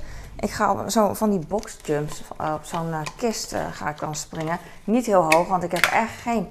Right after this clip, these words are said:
power in mijn benen gewoon. Ik ben echt moe. Dan doe ik gewoon acht keer. En dan, eh, eh, gewoon door de knieën buigen en dan op zo'n kist springen. En dan weer eraf springen en dan weer erop.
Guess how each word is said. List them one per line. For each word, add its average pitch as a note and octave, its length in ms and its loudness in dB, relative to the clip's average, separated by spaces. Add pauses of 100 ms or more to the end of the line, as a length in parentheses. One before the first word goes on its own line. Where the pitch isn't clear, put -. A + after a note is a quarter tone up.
power B3 340 4
in F#3+ 100 2
mijn F3+ 140 2
benen D3+ 260 2
gewoon. D3+ 280 2
Ik F#3 100 0
ben F#3 120 4
echt F#3+ 200 4
moe. G3 300 10 (300)
Dan F3+ 120 2
doe G3 100 10
ik G3 60 2
gewoon G#3 200 4
acht - 240 4
keer. G3+ 280 8 (840)
En G3+ 160 4
dan, G3+ 300 8
eh, F#3 280 10
eh, - 280 2 (200)
gewoon G3 340 8 (120)
door F#3+ 220 8
de F3 80 4
knieën G#3+ 260 10
buigen F3 340 10
en F3+ 80 6
dan F3+ 120 8
op E3 140 6
zo'n D#3+ 240 2
kist G3+ 300 2
springen. G#3+ 460 4 (480)
En F#3 180 4
dan F3+ 220 8
weer E3+ 280 6
eraf F3 200 6
springen F#3+ 420 2
en E3+ 60 2
dan E3 120 4
weer D#3 160 2
erop. F#3 300 4